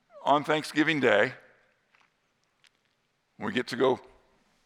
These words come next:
to the farm, to the grandparents, or, you know, the special place, the beach, wh-, wherever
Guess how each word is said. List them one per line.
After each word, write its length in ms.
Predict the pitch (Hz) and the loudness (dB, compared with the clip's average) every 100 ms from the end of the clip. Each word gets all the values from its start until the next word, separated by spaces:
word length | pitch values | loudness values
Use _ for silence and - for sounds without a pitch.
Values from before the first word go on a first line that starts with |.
| _ _ - | _ _ -4
to 100 | - | 0
the 80 | 139 | 2
farm, 540 | - 131 131 131 131 | 4 4 6 4 2
to 120 | 127 127 | -2 -10
the 100 | 127 | -4
grandparents, 720 | 143 139 135 131 139 135 135 | 0 0 0 0 2 0 0
or, 160 | 131 - - - _ _ _ _ | -4 -6 -20 -20 _ _ _ _
you 80 | 131 | 0
know, 120 | 123 | 0
the 120 | 117 | 0
special 400 | - 151 135 143 | 0 2 4 2
place, 400 | - 131 131 120 | 0 2 2 0
the 80 | 139 | -8
beach, 340 | 120 131 127 117 | -2 -2 -2 -4
wh-, 220 | 135 135 | -6 0
wherever 380 | 131 139 139 | 2 4 2